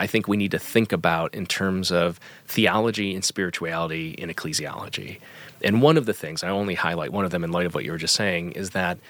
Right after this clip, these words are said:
the church teaches, it's part of Catholic social teaching, but it's at the core, I think, of, of scriptural, the scriptural narrative, both Old and New Testament, and that's God's preferential option for the poor.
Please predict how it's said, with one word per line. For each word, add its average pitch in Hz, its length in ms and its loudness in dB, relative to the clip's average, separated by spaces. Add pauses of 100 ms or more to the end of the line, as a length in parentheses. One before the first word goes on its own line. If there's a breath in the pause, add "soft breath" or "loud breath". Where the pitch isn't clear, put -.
(320 loud breath)
the 113 80 8
church - 360 2
teaches, 87 800 -2
it's - 200 -8
part 113 280 2
of 92 140 -4
Catholic 107 280 0
social 123 260 -2
teaching, 113 480 -2
but 98 140 0
it's 95 140 0
at 92 80 0
the - 80 -8
core, 117 440 4
I - 100 -4
think, 98 300 -6
of, - 240 -8
of - 140 -10
scriptural, 110 680 2 (380 loud breath)
the - 80 -4
scriptural - 380 2
narrative, 110 680 2
both 85 320 -6
Old 107 260 2
and 87 140 -6
New 90 100 -2
Testament, 98 580 0 (380 loud breath)
and 113 180 4
that's 110 300 2
God's 110 320 2
preferential 101 580 -2
option 90 300 -2
for 82 140 -8
the 73 80 -8
poor. 76 480 -4